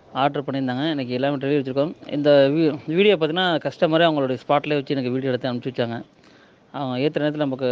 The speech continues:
கொஞ்சம் வேலைனால ஏத்த video எடுக்க முடியல. அந்த கஸ்டமரே நம்மளுக்கு video எடுத்து அனுப்பிச்சி வச்ச video தான் இப்போ நம்ம ஸ்க்ரீனில் பார்க்குறோம். இந்த அடுப்பு வந்து பரோட்டா ஸ்டவ், நாலுக்கு ரெண்டரை,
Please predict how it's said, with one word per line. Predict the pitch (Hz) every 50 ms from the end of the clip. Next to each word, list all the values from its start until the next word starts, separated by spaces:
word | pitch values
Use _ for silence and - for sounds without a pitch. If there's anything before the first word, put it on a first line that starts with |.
| 120 117 117
கொஞ்சம் | - 127 123 123 123 120 120 120
வேலைனால | 123 143 156 160 147 143 147 147
ஏத்த | 143 139 151 143 139 135 127
video | 127 139 143 143
எடுக்க | 131 123 123
முடியல. | 127 123 127 143 165 185 - _ _ - - - - - - - _ - -
அந்த | - 143 131 123
கஸ்டமரே | 135 127 - - 180 165 156 160 160
நம்மளுக்கு | 156 147 139 131 123 127
video | 127 139 143 147 143 135
எடுத்து | 127 123 131 - 160 165 160
அனுப்பிச்சி | 139 123 127 127 - - 156 147
வச்ச | 131 123 - 131 127
video | 123 127 123 123 127
தான் | 139 147 139
இப்போ | 131 - 127
நம்ம | 120 110 110
ஸ்க்ரீனில் | 107 - - 127 120 123 113
பார்க்குறோம். | - 113 110 113 113 117 - - - - - - - - - _ - - - - _ _ _ _ -
இந்த | - 156 160 180
அடுப்பு | 180 185 185 185
வந்து | 180 175 175
பரோட்டா | - - - 165 160 170 156
ஸ்டவ், | 151 - - 139 131 131 139 - -
நாலுக்கு | 143 151 170 180 180 175 - - - 175 160
ரெண்டரை, | 135 131 127 127 127 123